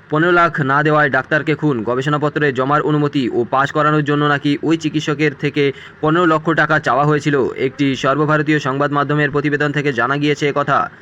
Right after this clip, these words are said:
ওই প্রতিবেদনে আরও বলা হয়েছে, টাকা না দিলে নাকি তরুণী ডাক্তারকে দেখে নেওয়া হবে বলে হুঁশিয়ারও দেওয়া হয়েছিল আরজি কর হসপিটাল।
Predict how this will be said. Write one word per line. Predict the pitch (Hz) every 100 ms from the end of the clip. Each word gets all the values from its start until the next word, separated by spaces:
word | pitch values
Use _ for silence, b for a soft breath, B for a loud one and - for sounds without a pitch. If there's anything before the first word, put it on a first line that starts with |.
| B B B B
ওই | 151 180
প্রতিবেদনে | 175 170 170 165 165
আরও | 165 131 170
বলা | 160 160
হয়েছে, | 151 156 156
টাকা | 156 139 135 160
না | 156
দিলে | 151 156
নাকি | 151 147
তরুণী | 147 143 147
ডাক্তারকে | 143 135 156 139 147
দেখে | 139 151
নেওয়া | 151 147
হবে | 139 127 - B B B -
বলে | 143 156
হুঁশিয়ারও | 147 143 160 160
দেওয়া | 151 151
হয়েছিল | 151 151 147 120
আরজি | - 135 139
কর | 147 143
হসপিটাল। | 143 147 139 107 62